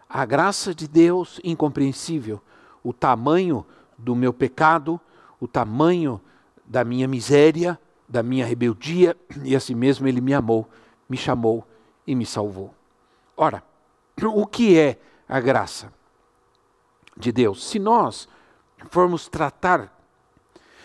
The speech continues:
de uma forma profunda, teológica, nós vamos, eh, nós vamos nos deter aqui a muitos conceitos e a muitas ideias, mas de uma forma bem simples,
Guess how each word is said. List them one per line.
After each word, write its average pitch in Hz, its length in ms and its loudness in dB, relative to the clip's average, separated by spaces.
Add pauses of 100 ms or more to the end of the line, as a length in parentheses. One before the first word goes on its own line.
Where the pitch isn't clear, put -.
de 151 120 0
uma 147 100 4
forma 175 300 0
profunda, 139 800 -2
teológica, 123 840 0 (460)
nós 135 220 0
vamos, 147 280 -6 (280)
eh, 113 260 -16
nós 117 400 -8
vamos 139 240 -2
nos 143 180 -4
deter 135 320 2
aqui 160 220 0
a 151 100 4
muitos 143 560 -6
conceitos 127 1000 -2 (640)
e - 180 -10
a 117 60 0
muitas 135 340 0
ideias, 127 580 4
mas 170 480 -4 (800)
de 220 120 -2
uma 269 140 2
forma 196 300 2
bem 156 220 0
simples, 139 840 -6